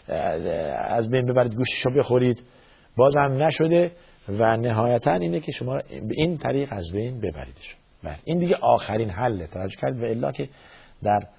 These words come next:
حیوانات، در پرندگان باعث که چی بود؟ باعث که رحیم بود. شما دارید میگید اذیت می‌کنن، دیگه بیزار شده اید، خسته شده اید،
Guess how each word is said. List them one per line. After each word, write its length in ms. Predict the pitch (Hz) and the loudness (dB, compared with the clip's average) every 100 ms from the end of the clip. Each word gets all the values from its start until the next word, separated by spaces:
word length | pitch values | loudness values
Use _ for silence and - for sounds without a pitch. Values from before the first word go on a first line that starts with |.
| _ _ _ | _ _ _
حیوانات، 460 | - 104 101 110 120 | -2 0 0 -2 -2
در 180 | 104 92 | -2 -4
پرندگان 560 | - 95 95 95 117 135 | -6 -6 -4 -4 -4 -4
باعث 280 | 107 117 - | -4 -6 -8
که 60 | - | -12
چی 180 | - 127 | -6 -4
بود؟ 300 | 113 120 - _ - | -4 -6 -12 _ -6
باعث 120 | 104 - | -6 -4
که 60 | 95 | -8
رحیم 400 | 87 - 104 90 | -10 -8 -6 -6
بود. 340 | 69 - - _ _ _ _ _ _ | -10 -18 -20 _ _ _ _ _ _
شما 200 | - 127 | -4 0
دارید 180 | 127 123 | 0 -2
میگید 200 | 131 135 | -4 -6
اذیت 500 | 95 90 98 120 - | -8 -6 -4 -4 -4
می‌کنن، 340 | 82 - 80 82 | -14 -14 -14 -8
دیگه 260 | 107 127 110 - - - _ _ - 85 87 85 80 | -2 -2 -4 -16 -20 -20 _ _ -18 -14 -12 -12 -6
بیزار 360 | 101 107 131 151 | -4 4 6 6
شده 280 | - 92 80 | 4 -6 -8
اید، 160 | 73 | -12
خسته 380 | - 101 - 139 | -6 -6 -2 -2
شده 240 | - 82 71 | -2 -6 -12
اید، 240 | 67 | -16